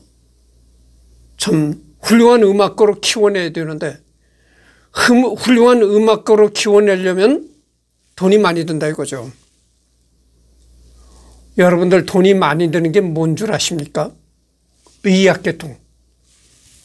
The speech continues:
의학계통의 공부를 시키는 거하고 또 예능계통에서도 그래. 예술계통에서도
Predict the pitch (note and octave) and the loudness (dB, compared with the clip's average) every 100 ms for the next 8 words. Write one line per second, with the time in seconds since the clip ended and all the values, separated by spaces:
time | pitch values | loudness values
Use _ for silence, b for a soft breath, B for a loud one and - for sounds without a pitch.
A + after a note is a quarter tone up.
0 | _ _ _ A3 F#3+ G#3 G3+ G#3+ - G3+ | _ _ _ 0 4 2 2 0 -2 -2
1 | F#3+ F#3 G3+ E3+ D#3+ E3 - - F#3 D#3+ | -2 -2 -6 -8 -8 -10 -10 -10 -10 -6
2 | D3+ D3 F3+ G3+ D#3+ - _ _ _ b | -4 -4 -2 -2 -2 -10 _ _ _ b
3 | b b b b b _ A3 G3 F3+ D#3 | b b b b b _ 2 2 0 -4
4 | D3+ _ _ _ G#3 F#3 G#3+ A#3+ G#3 A3 | -8 _ _ _ -2 2 2 2 -2 -2
5 | A3 G3 G3 G3+ G3+ E3 D#3 F#3 A3 A#3 | 0 -2 -2 -8 -8 -10 -6 -2 0 0
6 | A3+ A3 G#3 G3+ G3 G#3 G3+ B3 D3 - | 0 0 2 2 2 0 0 -2 -2 -8